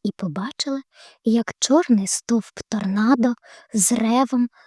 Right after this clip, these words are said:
наближався до їхньої долини. Він підіймав у повітря гілки,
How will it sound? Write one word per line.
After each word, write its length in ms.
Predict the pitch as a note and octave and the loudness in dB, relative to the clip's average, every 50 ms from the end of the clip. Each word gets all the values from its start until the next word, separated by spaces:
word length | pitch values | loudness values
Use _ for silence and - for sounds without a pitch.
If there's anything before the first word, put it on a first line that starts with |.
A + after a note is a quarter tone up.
| _ | _
наближався 880 | - A3+ G#3+ B3 B3 F#3+ A3+ A3+ G#3+ - - A#3 A#3+ B3 - - - A#3+ | 0 2 2 4 2 2 0 0 0 -2 0 0 0 -2 -2 -4 -4 -4
до 140 | F3+ - G#3 | -4 -4 -6
їхньої 480 | F3+ F#3+ G#3 - - - A#3 A3+ A3+ | -6 -6 -6 -6 -4 -2 -2 -2 0
долини. 500 | G3+ E3+ G#3 G#3 F3+ G3 G3+ F#3 F3+ F3+ - _ _ _ _ _ _ _ _ _ _ _ - | -2 -4 -4 -6 -6 -8 -10 -10 -12 -14 -16 _ _ _ _ _ _ _ _ _ _ _ -6
Він 340 | G#3+ F#3+ G#3+ C4+ C4+ C#4 B3+ | -4 0 2 4 4 4 4
підіймав 600 | - - B3 G3+ - - A#3+ A3 A3 A#3 A#3 A3+ - - | 2 2 -2 -2 0 2 2 2 2 2 0 -2 -4 -4
у 80 | - A3 | -6 -6
повітря 480 | - - G#3+ F#3 A3+ A3+ - - A3+ G#3 | -4 -4 -4 -2 -2 -2 -2 -2 -2 -2
гілки, 720 | G3+ F3+ G3 B3 A#3+ G#3+ - _ - - A#3+ A#3+ A3+ F#3 | -2 -2 -2 -2 -2 -2 -4 _ -8 -2 0 0 0 0